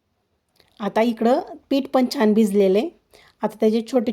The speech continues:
छोटे गोळे करून घ्यायचे. आत्तापर्यंत तर सगळ्यांच्या लक्षातच आला असेल आपला आजचा पदार्थ काय आहे तो, आजची रेसिपी लक्षातच आलेली असेल.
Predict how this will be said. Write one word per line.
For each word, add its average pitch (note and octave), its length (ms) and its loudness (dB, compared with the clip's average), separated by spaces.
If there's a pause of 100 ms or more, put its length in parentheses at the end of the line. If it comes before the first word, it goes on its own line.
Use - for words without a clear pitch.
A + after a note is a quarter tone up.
छोटे A3 200 0
गोळे A3+ 320 2
करून F#3+ 340 0
घ्यायचे. F3+ 380 -6 (580)
आत्तापर्यंत A3+ 640 0 (300)
तर A3 40 -4
सगळ्यांच्या A3 400 2
लक्षातच B3+ 600 -2
आला A3 220 2
असेल G#3+ 300 2
आपला G#3+ 440 0 (160)
आजचा A3 300 -2
पदार्थ G#3 460 0
काय A#3 200 -2
आहे G#3 260 2
तो, F3+ 280 -10 (1300)
आजची G#3+ 300 -2
रेसिपी A3 680 -2
लक्षातच B3 520 -2
आलेली F#3+ 360 -2
असेल. F#3+ 280 -10